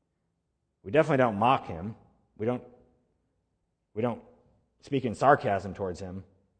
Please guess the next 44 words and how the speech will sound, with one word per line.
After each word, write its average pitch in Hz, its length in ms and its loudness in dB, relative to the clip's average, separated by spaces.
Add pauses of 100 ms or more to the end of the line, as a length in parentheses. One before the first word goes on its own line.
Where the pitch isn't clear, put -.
(760)
But 113 100 -10
we, 135 160 4
we 156 240 0
need 170 100 4
to 120 60 0
make 113 200 -2
sure 117 320 -2 (200)
that 104 80 -4
if 107 80 -4
we're 127 100 2
coming 135 220 0
to 107 60 -2
God, 123 280 4
we 127 80 2
are 113 80 0
not 113 200 -4
coming 107 200 -4
like 98 200 -4
this, 107 160 -8 (500)
this 101 140 -8
thief 98 340 -12
did. 78 260 -10 (1400)
If - 160 -12
this 120 180 -4
is 117 160 -4
your 120 100 2
attitude, 101 640 -4 (440)
um, 92 260 -12
it 104 100 -8
is 95 200 -6
an 95 100 -12
attitude 95 380 -6
that 85 100 -6
has 92 180 -6
to 76 120 -16
change 78 560 -12 (260)
immediately. 76 640 -14 (720)
This 120 180 -4
first - 320 0
thief 98 220 -4 (300)
is 92 140 -10
not 98 220 -6
in 80 100 -12
heaven. 71 300 -12